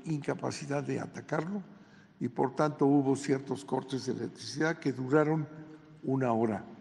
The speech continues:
nada más. Pero sí es importante, y lo vamos a demostrar,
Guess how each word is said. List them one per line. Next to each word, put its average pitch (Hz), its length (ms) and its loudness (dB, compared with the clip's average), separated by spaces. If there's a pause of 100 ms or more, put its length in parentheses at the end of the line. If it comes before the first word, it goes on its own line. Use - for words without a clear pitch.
(260)
nada 113 240 -2
más. - 340 -8 (800)
Pero 135 180 0
sí 165 140 2
es 196 140 4
importante, 160 640 0
y 160 40 2
lo 135 120 2
vamos 135 320 -2
a 143 40 -2
demostrar, 127 600 -2